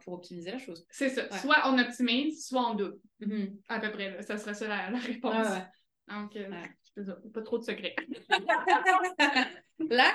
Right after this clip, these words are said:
Speaker 1: constance. OK. Merci Marie. Bon, on a bien compris. <laughs> Au travail, au travail. Mais ça, c'est, c'est payant.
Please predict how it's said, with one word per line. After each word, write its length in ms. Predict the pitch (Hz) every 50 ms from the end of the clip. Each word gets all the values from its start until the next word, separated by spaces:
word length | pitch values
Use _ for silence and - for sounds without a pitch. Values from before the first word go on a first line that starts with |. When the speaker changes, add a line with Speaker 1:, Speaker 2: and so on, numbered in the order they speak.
| -
Speaker 1:
constance. 680 | - 381 370 349 - - - 269 247 247 262 269 - -
OK. 360 | - 330 415 - - 381 349 320 311 359 320 - -
Merci 300 | 180 185 - - - 403 381
Marie. 260 | 370 370 349 320 311
Bon, 140 | - 320 330 339
on 120 | 359 359
a 60 | 359
bien 140 | 330 370 370
compris. 440 | - 370 339 - - - 330 339 359 381 370 - 262 262 - - - _
<laughs> 40 | -
Au 80 | -
travail, 340 | - - - 339 359 359 359
au 80 | 339 339
travail. 400 | - 247 180 147 - 302 - - - _ _ _
Mais 100 | 220 247
ça, 220 | 285 294 320 294 277
c'est, 220 | - - - -
c'est 160 | - - 294 254
payant. 280 | 277 254 214 175 -